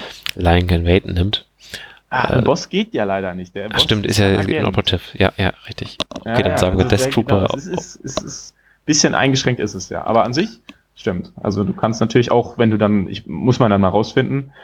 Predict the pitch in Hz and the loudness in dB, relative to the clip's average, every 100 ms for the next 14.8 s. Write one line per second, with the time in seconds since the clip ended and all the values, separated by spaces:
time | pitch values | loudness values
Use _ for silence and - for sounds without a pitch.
0 | - - 101 113 117 104 98 90 - 92 | -8 -4 0 2 4 4 4 2 2 4
1 | 87 85 175 - - 151 185 - 98 95 | 4 2 0 0 4 4 4 0 0 2
2 | 92 90 87 - - 95 95 92 - 95 | 2 2 -2 -18 -12 -12 -10 -10 -8 -8
3 | 98 90 208 - - _ _ _ _ - | -4 2 2 2 -4 _ _ _ _ 0
4 | 101 98 98 95 - - 110 104 95 87 | 4 6 4 2 -6 -8 -6 -6 -6 -8
5 | 92 95 - 92 90 101 _ - _ - | -8 -8 -10 -12 -12 -16 _ -20 _ -18
6 | - 120 127 - - 107 113 135 131 127 | -6 -4 -4 -6 -12 -8 -6 -6 -6 -8
7 | - 104 - - 107 123 - 147 156 160 | -6 -6 -2 0 4 4 4 4 4 4
8 | 165 165 180 214 - - - - - 98 | 4 6 8 6 0 -20 -20 -8 -4 0
9 | 98 104 101 98 95 98 98 _ _ _ | 0 -2 0 0 0 -2 -6 _ _ _
10 | - 107 104 101 104 95 95 92 92 90 | 2 2 4 2 4 4 4 2 2 2
11 | 87 82 90 135 139 - - 120 - - | 2 0 2 2 2 0 0 0 -2 -4
12 | 101 - - - 110 - 135 127 131 139 | -2 -2 0 2 2 4 4 2 0 0
13 | 139 - 190 - - - - - 98 107 | 0 0 -2 -2 -20 -18 -8 -2 2 4
14 | 131 143 143 143 139 - 151 214 | 4 2 0 0 -2 0 -2 -2